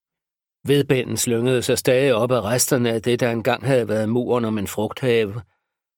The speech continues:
og bag ved vaskehuset groede endnu en halv tønde land for krøblede gamle frugttræer. Stedet havde været udset til sløjfning, allerede før hæren nåede frem til det. Havde freden varet et år til,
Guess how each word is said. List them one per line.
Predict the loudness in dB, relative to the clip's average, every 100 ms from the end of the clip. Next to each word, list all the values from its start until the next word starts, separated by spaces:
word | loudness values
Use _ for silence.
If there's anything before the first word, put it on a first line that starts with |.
| -4
og | 2
bag | 4 4
ved | 4
vaskehuset | 4 2 4 2 2 0 2
groede | 2 2 2 2
endnu | 2 2 0
en |
halv | 0 -2 -2
tønde | 0 0 0
land | -2 -4
for | -6 -8
krøblede | -2 -2 0 -2 0
gamle | -4 -4
frugttræer. | -4 -4 -4 -4 -4 -6 -16 _ _ _ _ _ _ _ -12
Stedet | 0 2 4 0 -2
havde | -2 0
været | 0 0
udset | 0 0 -2 -2
til | -4
sløjfning, | -2 0 0 -2 -4 -4 -6
allerede | -4 -2 -2 -2
før | 0 0
hæren | 0 -2 -2
nåede | -2 -4
frem | -4 -6 -6
til | -6 -6
det. | -8 _ _ _ _ _ _
Havde | -4 -2
freden | 2 2 4 2
varet | 0 0 0 2 0
et |
år | 0 -2
til, | -2 -4 -4